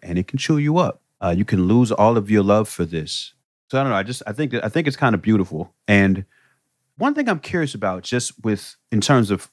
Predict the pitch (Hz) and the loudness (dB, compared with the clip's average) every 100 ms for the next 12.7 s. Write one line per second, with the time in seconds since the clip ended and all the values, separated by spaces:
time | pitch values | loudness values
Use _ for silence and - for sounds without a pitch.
0 | _ 104 123 107 - 139 151 139 - 143 | _ -2 0 -2 -2 2 2 0 -2 -4
1 | 82 82 78 - 80 80 80 - 92 82 | -4 -6 -8 -10 -10 -8 -10 -10 -10 -12
2 | 80 - 110 139 - _ _ _ _ - | -12 2 4 4 0 _ _ _ _ -4
3 | - - 113 110 101 92 104 - 90 82 | -4 -2 -2 0 0 0 -2 -2 -4 -4
4 | - - _ 117 113 107 90 85 107 117 | -8 -20 _ -4 -2 -2 -6 -2 2 2
5 | 90 80 80 85 _ _ _ _ _ _ | 0 -4 -10 -16 _ _ _ _ _ _
6 | - 95 85 - - 113 104 92 104 92 | -8 -8 -6 -8 0 2 2 -2 -2 0
7 | 92 - 262 135 110 - - 104 - - | 0 2 2 2 0 -4 -2 0 -2 -8
8 | - _ _ 95 87 92 - - - 98 | -18 _ _ -10 -6 -6 -6 -8 -4 -2
9 | 90 156 226 202 156 127 107 107 87 95 | 2 4 2 0 -2 0 2 2 0 0
10 | 90 85 80 - - 92 - 101 98 90 | 0 0 -6 -10 -10 -10 -6 -2 -2 -4
11 | - 87 82 80 - 90 82 76 - - | -2 -2 -2 -4 -6 -6 -6 -8 -2 2
12 | 117 110 110 104 90 - - | 2 2 0 0 -2 -12 -20